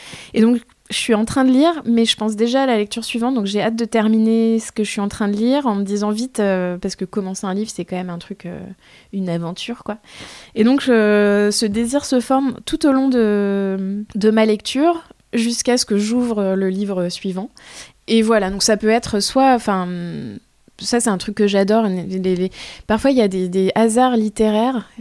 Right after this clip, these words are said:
enfin, qui sont comme des signes, en fait, euh, qui, qui, qui ressemblent pas à des hasards, mais on n'a jamais entendu parler d'un auteur, et puis d'un coup, on écoute une émission et on se dit : « Ah oui, tiens, euh. »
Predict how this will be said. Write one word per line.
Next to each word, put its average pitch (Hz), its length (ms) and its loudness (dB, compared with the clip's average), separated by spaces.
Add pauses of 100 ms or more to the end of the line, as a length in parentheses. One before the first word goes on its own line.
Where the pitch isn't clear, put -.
(140)
enfin, 180 340 -4
qui - 140 -6
sont 220 180 -2
comme 220 200 2
des 208 120 4
signes, 233 360 2
en 175 100 -2
fait, 202 240 -4
euh, 180 840 -6
qui, - 320 -16
qui, 170 320 -12
qui - 160 -10
ressemblent 190 280 -10
pas 214 120 -2
à 208 80 0
des 196 160 0
hasards, 214 320 0
mais 185 180 -4 (800)
on 208 120 4
n'a 208 100 6
jamais 220 240 2
entendu 226 320 0
parler 226 240 4
d'un 208 220 2
auteur, 247 320 2
et 240 80 2
puis - 180 -6
d'un 202 160 0
coup, 247 340 0
on 185 200 0
écoute 190 260 -6
une 208 100 -2
émission 214 520 -2
et 185 160 0
on 170 160 -4
se 175 60 -10
dit : « 185 80 -4
Ah 214 100 -2
oui, 339 120 -6
tiens, 247 320 -6
euh. » 170 500 -8